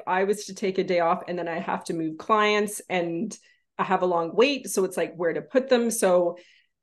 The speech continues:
that was something. And I think, like, I feel very equal with my husband in terms of with the childcare and even figuring out appointments and stuff. Like, he really takes that on 'cause he knows it's like,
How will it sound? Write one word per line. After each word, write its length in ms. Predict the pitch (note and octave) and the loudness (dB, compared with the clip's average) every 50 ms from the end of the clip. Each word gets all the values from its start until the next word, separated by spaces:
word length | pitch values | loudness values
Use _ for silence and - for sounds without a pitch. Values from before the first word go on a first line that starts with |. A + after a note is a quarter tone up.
| _ - | _ 0
that 280 | G3 F#3 F#3+ F#3+ F3+ | 2 4 4 4 4
was 180 | F#3+ G3+ G3 G3 | 4 4 4 4
something. 560 | - F#3 F3+ F#3+ F#3 F#3 F#3 F#3 F3+ F3+ F#3 | 0 -2 -2 -2 -2 -2 -2 -2 0 -2 -2
And 140 | - - F#3 | -2 -2 -2
I 80 | F3 - | -2 -2
think, 320 | - - F#3 F3+ F3 - - - | -2 -2 -2 -4 -4 -6 -6 -4
like, 220 | F3 E3+ D3+ F3 | -2 0 0 0
I 80 | E3+ F3 | 0 2
feel 320 | - F#3+ F#3 F3+ F3 D#3+ | 4 2 2 2 2 0
very 340 | D3+ F3+ F3 E3+ F3 F3 E3 - | 0 2 2 2 2 0 -2 -6
equal 400 | E3+ E3 D#3 - F3 F3+ F3+ F3 | -10 -14 -10 -6 -2 -2 0 0
with 160 | F3 F#3 F#3 - | -2 -4 -4 -4
my 100 | E3 F3 | -6 -4
husband 360 | F#3 E3 - - D#3+ E3 D#3+ | -4 -6 -6 -6 -6 -6 -6
in 80 | D#3 | -6
terms 320 | D#3 - F3 D#3+ E3+ - F#3 | -6 -6 -6 -8 -6 -6 -6
of 80 | D#3+ | -6
with 120 | D#3 E3+ E3 | -6 -8 -10
the 80 | - | -10
childcare 640 | - - - E3 E3+ E3 F3+ - - F#3+ F3+ F3 F3 | -12 -6 -4 -2 -2 -2 -2 -4 0 2 2 2 2
and 140 | E3+ E3 D#3+ | 2 0 -2
even 280 | D3+ D#3+ E3 E3 E3 D#3+ | -4 -4 -6 -6 -6 -4
figuring 420 | - F#3+ D#3+ E3+ E3+ E3 D#3+ D#3 | -4 -4 -2 -2 -2 -2 -2 -2
out 180 | D#3+ D3 - - | -4 -4 -4 -6
appointments 560 | E3 - - C4+ C4+ A#3 F#3+ F#3 F#3+ - - | -10 -2 0 2 2 2 2 -2 -2 -4 -6
and 100 | E3+ D#3+ | -8 -8
stuff. 320 | - - - C#3+ - - | -6 -4 -4 -4 -4 -4
Like, 140 | - - D#3 | -6 -8 -6
he 220 | - F#3+ F#3 D#3+ D#3+ | -6 -6 -8 -4 0
really 340 | F3+ F#3 F3+ F3+ F#3 F#3+ F#3+ | 2 2 2 2 2 0 -2
takes 300 | - - G3 F#3 - - | -4 -4 -6 -6 -4 -4
that 180 | F3+ D#3+ D3+ | -4 -2 -2
on 240 | E3 E3 E3 F#3 F#3+ | -2 -2 -2 -2 -2
'cause 160 | F#3+ F#3 F3 | -2 -4 -6
he 140 | - F#3 E3+ | -6 -6 -4
knows 300 | E3 E3 D#3+ E3+ D#3+ F#3 | -2 -2 -2 -4 -4 -6
it's 160 | E3 - - | -8 -4 -4
like, 240 | D#3+ D#3 D3+ - - | -4 -4 -4 -6 -12